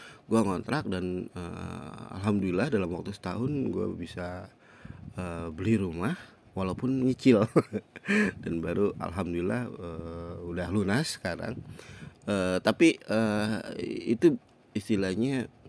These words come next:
eee, sebagai pengalaman buat kalian kalau dalam, eee,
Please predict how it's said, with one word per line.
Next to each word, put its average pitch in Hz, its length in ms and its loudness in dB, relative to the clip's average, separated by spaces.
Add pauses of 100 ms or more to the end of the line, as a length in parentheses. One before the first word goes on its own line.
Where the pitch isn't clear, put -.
(180)
eee, - 200 -14
sebagai 98 640 0 (880)
pengalaman 95 760 -2
buat 87 240 0
kalian 92 480 -4
kalau 85 240 -6
dalam, 85 560 -8 (800)
eee, 82 220 -8